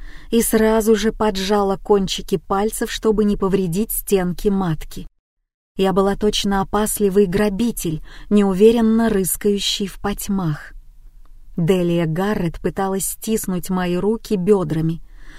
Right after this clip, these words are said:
но Брайди неизменно раздвигала их, приговаривая: «Дайте медсестре Джулии всё исправить, это займёт всего минуту». И как она могла обещать такое?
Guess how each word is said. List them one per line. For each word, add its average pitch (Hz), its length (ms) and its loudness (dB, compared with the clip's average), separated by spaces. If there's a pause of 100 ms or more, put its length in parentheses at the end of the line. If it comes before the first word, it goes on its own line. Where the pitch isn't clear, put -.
(200)
но 320 180 8
Брайди 226 460 2
неизменно 208 800 2
раздвигала 208 680 2
их, 143 280 0 (300)
приговаривая: 185 920 2 (380)
«Дайте 269 440 6
медсестре 220 520 0
Джулии 240 440 2
всё 277 240 4
исправить, 190 600 -2 (300)
это 302 180 6
займёт 294 380 8
всего 302 260 6
минуту». 254 640 6 (1160)
И 202 80 -2
как - 340 -2
она 233 180 4
могла 214 380 2
обещать 220 640 -2
такое? 180 440 -8